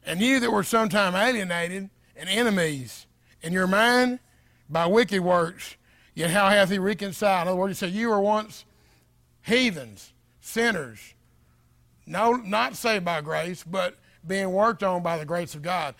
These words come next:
Heathens in a nature, heathens in a carnal world, a secular world, were once heathens. "But by him he hath reconciled us." He brought us to God by the power of his Holy Spirit and by the blood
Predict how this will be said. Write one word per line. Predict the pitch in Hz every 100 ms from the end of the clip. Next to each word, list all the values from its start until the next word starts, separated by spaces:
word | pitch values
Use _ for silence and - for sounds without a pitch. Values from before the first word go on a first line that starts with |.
| - -
Heathens | 214 240 214 190
in | 185
a | 170
nature, | 190 208 - 165 156 _ _
heathens | 208 220 214
in | 190
a | 160
carnal | 190 220 202 170
world, | 170 139 117 - _ -
a |
secular | - 208 208 185 170
world, | 175 165 127 117 _ _ -
were | 151
once | 180 170
heathens. | 190 185 139 117 107 - _ _ _ _ _ _ -
"But | 151
by | 196 240 233
him | 226 254 202 165 170 _ _ -
he | 185
hath | 185
reconciled | 196 165 156 185 190 170
us." | 139 156
He |
brought | 156 180 190
us | 180 -
to | 180
God | 170 185 165 139 123 - - -
by | 160
the | 160
power | 127 180 175
of |
his | 156
Holy | 175 165 147
Spirit | - 170 156 131 _ - -
and | 143
by | 160
the | 143
blood | 170 208 220 226 226